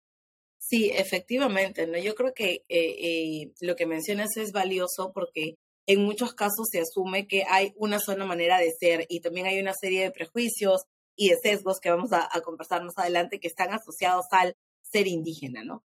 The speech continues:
Em, como mencionaba, también la idea era poder conversar un poco sobre cómo se diferencia o cuáles son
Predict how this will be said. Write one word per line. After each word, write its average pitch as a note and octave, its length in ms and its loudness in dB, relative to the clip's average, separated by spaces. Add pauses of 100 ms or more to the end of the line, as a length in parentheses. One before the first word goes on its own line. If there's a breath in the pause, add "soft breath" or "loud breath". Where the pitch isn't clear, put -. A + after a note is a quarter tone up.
(220)
Em, E3+ 460 4
como F#3+ 280 2
mencionaba, F#3 520 0
también F3+ 320 -2
la F#3+ 80 6
idea F#3+ 240 6
era G3+ 180 2
poder E3+ 260 2
conversar F3+ 480 -2
un F3+ 100 -8
poco F#3+ 260 -4
sobre F#3 460 0 (540)
cómo E4+ 520 2 (100)
se A3 200 2
diferencia A3 880 2
o F#3 160 0
cuáles A3+ 380 2
son A3 260 2